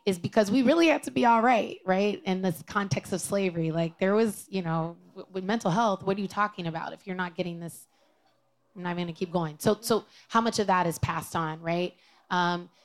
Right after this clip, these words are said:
you know, the medical system has been quite inhumane and cruel towards Black bodies, right? So when I share Tuskegee, and I'm like, "Y'all don't know about Tuskegee, but y'all know about the Tuskegee experiment," right? So that's just one example. And you can look up,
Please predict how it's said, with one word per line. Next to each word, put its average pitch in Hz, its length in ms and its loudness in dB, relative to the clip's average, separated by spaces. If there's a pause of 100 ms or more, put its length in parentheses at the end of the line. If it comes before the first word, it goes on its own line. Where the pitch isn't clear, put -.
you 202 140 -4
know, 185 180 4
the 185 240 2
medical 196 380 -2
system 185 440 -6
has 208 440 -4
been 170 580 -4
quite 180 420 0 (280)
inhumane 180 680 -6
and 185 100 -10
cruel 170 360 0
towards 170 760 -2 (320)
Black 170 260 -4
bodies, 175 520 0
right? 165 260 0
So 175 180 2
when 170 180 -4
I 170 100 0
share 175 360 -4
Tuskegee, 196 640 -6
and 170 80 -2
I'm 170 60 -4
like, 160 180 -6
"Y'all 185 100 0
don't 190 140 2
know 185 60 6
about 170 440 0
Tuskegee, 190 540 0
but 165 160 -2
y'all 190 100 -2
know 196 60 -4
about 190 160 -2
the 180 80 -4
Tuskegee 226 500 -4
experiment," 170 480 -6
right? 185 200 0
So 202 100 0
that's 185 240 0
just 196 180 -6 (540)
one 180 340 2
example. 175 640 -4
And 180 120 -12
you 165 60 -10
can 180 200 -4
look 175 240 -2
up, 165 180 2